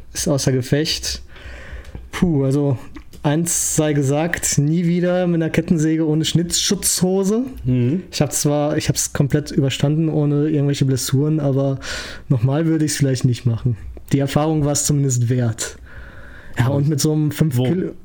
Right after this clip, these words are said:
Speaker 1: hä?
Speaker 2: Wo wart ihr mit der Kettensäge? Habt ihr einfach hier so ein bisschen
Speaker 1: Nein, nein, der, der hat
Speaker 2: den
Speaker 1: das schon
Speaker 2: Stadtpark
Speaker 1: wirklich, der,
Speaker 2: rasiert,
Speaker 1: der hat
Speaker 2: oder?
Speaker 1: das Zeug wirklich schon, also die gefällten Bäume vom Förster gekauft,
Speaker 2: Ah.
Speaker 1: die waren markiert, war schon alles legal.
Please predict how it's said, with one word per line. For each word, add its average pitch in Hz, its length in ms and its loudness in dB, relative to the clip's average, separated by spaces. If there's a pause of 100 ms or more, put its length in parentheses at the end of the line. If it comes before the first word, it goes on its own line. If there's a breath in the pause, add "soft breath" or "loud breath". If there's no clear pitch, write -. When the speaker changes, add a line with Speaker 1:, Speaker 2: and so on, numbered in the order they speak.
(180)
Speaker 1:
hä? 156 80 2
Speaker 2:
Wo 135 160 2
wart 107 220 0
ihr 143 80 2
mit 127 120 0
der 127 140 4
Kettensäge? 135 560 2
Habt 147 160 0
ihr 120 80 4
einfach 113 220 0
hier 120 140 2
so 113 100 2
ein 107 80 0
bisschen 131 340 2
Speaker 1:
Nein, 131 260 2
nein, 143 320 2
der, 135 180 2
der 131 160 2
hat 143 100 0
Speaker 2:
den - 60 2
Speaker 1:
das 151 80 0
schon 156 180 0
Speaker 2:
Stadtpark 160 180 2
Speaker 1:
wirklich, 165 80 0
der, 131 100 0
Speaker 2:
rasiert, 139 420 0
Speaker 1:
der 147 100 2
hat 143 80 0
Speaker 2:
oder? 143 120 0
Speaker 1:
das - 120 -2
Zeug 147 280 0
wirklich 143 320 2
schon, 147 280 2
also 135 340 2
die 131 480 0
gefällten 143 460 2
Bäume 143 320 2
vom 135 180 2
Förster 160 420 2
gekauft, 156 720 0
Speaker 2:
Ah. 104 300 2
Speaker 1:
die 135 120 2
waren 147 220 2
markiert, 139 720 0
war 127 200 2
schon 139 180 0
alles 131 340 0
legal. 123 540 2